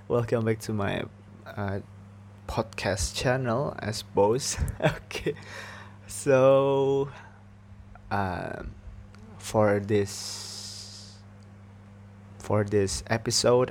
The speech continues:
I will talk about how we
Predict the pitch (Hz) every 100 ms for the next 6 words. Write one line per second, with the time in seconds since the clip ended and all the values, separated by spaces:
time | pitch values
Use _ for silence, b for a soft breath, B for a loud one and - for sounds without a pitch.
0 | 101 101 98 98 - 98 107 - - 107
1 | 101 92 101 - - - - - B B
2 | B B - - 113 107 101 104 101 98
3 | 98 95 90